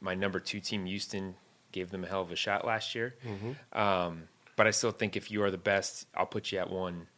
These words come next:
Speaker 1: Uh, and they, they got better, I believe, with the, with the Boogie acquisition. You know, he probably won't play till January, maybe even February. Um, but long term, since we're kind of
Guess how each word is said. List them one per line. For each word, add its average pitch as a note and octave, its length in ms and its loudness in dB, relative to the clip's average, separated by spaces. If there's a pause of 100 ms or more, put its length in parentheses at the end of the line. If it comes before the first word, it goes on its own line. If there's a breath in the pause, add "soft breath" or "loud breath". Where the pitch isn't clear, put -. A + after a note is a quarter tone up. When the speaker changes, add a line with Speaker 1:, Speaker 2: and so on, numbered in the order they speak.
(140)
Speaker 1:
Uh, E2+ 400 -4
and G2 160 -2
they, F#2 200 2 (420)
they G2 100 4
got A2+ 240 10
better, A2+ 340 6
I G#2 120 4
believe, G#2+ 420 0 (220)
with F#2 220 -10
the, F#2 260 -6
with F#2+ 180 -6
the F#2+ 80 -8
Boogie G2+ 340 -4
acquisition. G2 640 -4 (140)
You G#2+ 140 -4
know, F2+ 120 -4
he F2+ 120 -8
probably F#2+ 280 0
won't F#2+ 380 -4
play G2+ 400 -4
till G2+ 520 -4 (120)
January, G2 460 -6
maybe F#2 260 -8
even F2 140 -10
February. F#2+ 500 -6 (560 soft breath)
Um, F2 480 2 (320)
but G2 160 4
long G2 260 6
term, G#2 240 0
since - 300 -6
we're F#2 180 0
kind G2+ 240 2
of E2 100 -6